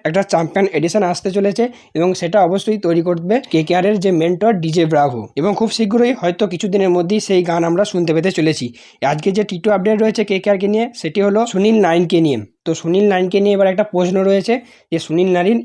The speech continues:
এবার আইপিএল ওপেন করবে নাকি নিচের দিকে এসে ব্যাট করবে। তো কালকে কেকেআর এর ফার্স্ট ডে ট্রেনিং সেশন ছিল, তো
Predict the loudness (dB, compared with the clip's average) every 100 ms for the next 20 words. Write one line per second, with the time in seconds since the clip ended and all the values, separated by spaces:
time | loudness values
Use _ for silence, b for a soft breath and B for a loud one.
0 | -2 2 2 2 0 0 0 0 0 0
1 | 2 0 -2 -2 2 2 2 0 0 0
2 | 0 -2 0 0 0 -2 -2 -2 -4 -8
3 | -8 -4 -2 -2 0 -2 -4 -2 0 0
4 | -2 -2 -2 -2 -2 -2 0 0 -2 -4
5 | -4 -2 0 0 -2 B -10